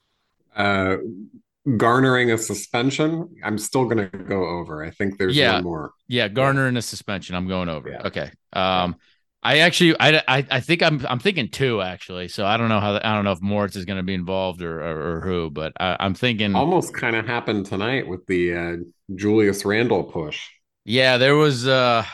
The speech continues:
Speaker 2: yeah, we'll get into that in a bit. So for this Wolves game, so Austin Rivers missed a shot in front of the Magic bench late in the third quarter. Bamba, who was sitting on the bench, uh,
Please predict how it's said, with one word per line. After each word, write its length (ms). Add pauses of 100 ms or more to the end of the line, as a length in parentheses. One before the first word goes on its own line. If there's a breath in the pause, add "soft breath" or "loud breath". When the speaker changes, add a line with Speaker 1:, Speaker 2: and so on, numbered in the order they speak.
(160 loud breath)
Speaker 2:
yeah, 140
we'll 120
get 160
into 200
that 160
in 80
a 20
bit. 320
So 240
for 160
this 180
Wolves 300
game, 400 (640 soft breath)
so 180
Austin 320
Rivers 420
missed 240
a 60
shot 480
in 160
front 300
of 200
the 60
Magic 460
bench 280
late 200
in 20
the 80
third 320
quarter. 400
Bamba, 680
who 180
was 140
sitting 400
on 160
the 80
bench, 560 (560)
uh, 260